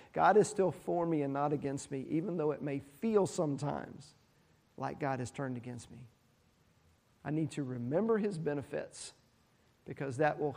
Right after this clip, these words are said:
help me maintain perspective, uh, that God is in control and I can trust Him. Let's pray. God, today we do trust You and we do,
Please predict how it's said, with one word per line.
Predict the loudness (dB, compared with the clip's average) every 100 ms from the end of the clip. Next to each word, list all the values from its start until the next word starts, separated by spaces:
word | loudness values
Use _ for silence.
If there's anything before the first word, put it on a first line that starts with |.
| 0
help | 0 0
me | 0 0 0 -6 -18 -20 -8
maintain | -2 -2 -2 -4 -6 -6
perspective, | -8 -10 -4 -4 -4 -10 -10 -14 -20 -20 -20 _ -14
uh, | -10 -8
that | -6
God | -4 -4 -2
is | -2
in | -2 -2
control | -4 -4 -4 -4
and | -8
I |
can | -10 -12
trust | -12 -14 -16
Him. | -20 -20 _ -16 2
Let's | 2 2
pray. | -4 -10 -10 -18 _ _ _ _ _ _ _ _ _ 4
God, | 4 4
today | 8 10 12
we | 10 6
do | 8 8 8 4 -14 -20 -20 -2
trust | 6 6 4 0
You | 2 4
and | 6
we | 6
do, | 6 6 8 8 6